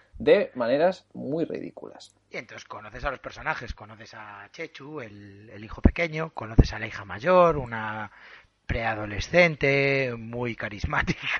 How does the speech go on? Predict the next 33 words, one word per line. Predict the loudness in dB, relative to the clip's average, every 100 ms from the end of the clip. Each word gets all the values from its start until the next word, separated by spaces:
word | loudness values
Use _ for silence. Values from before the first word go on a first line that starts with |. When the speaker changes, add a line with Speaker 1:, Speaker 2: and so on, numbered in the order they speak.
| -6
Speaker 2:
<laughs> | -4 -4 -6 -20 -20 -20 -20 _ -20 _ _ -20 -20 -18 -18 -20 _ -10 -6 0 4
Conoces | 4 4 0 -2 2
a | 2 2 -4 -12 -14 -8
un | -4
bebé | 2 6 6
que | 6
acaba | 0 0
de |
tener | -2 -8 -10 -10
el, | -10 -12 -14
el | -16 -16
protagonista. | -16 -14 -12 -2 -2 6 6 6 6
Speaker 1:
Sí. | 6 6 -6 _ _
Speaker 2:
Conoces | 2 4 4 0
a | -8
su | 4
padre, | 8 8 8 2 0
que | -4
es | -6
un |
jubilado | -12 -16 -10 -4 -4
muy | -6 -8
simpático, | -8 -8 -6 -6 -6 -6 -2 -2
el | -4 -4
típico | -6 -4 -8
jubilado | -6 -2 0
que | -2
lo | -4
sabe | -4 -6
todo, | 0 2 2 -2 -6 -8 -10 -8
cascarrabias, | -8 -6 0 6 6 4 0 0 2 0 -4 -10 -14 6
muy | 6
entrañable. | 6 -8 -6 -4 -6 -10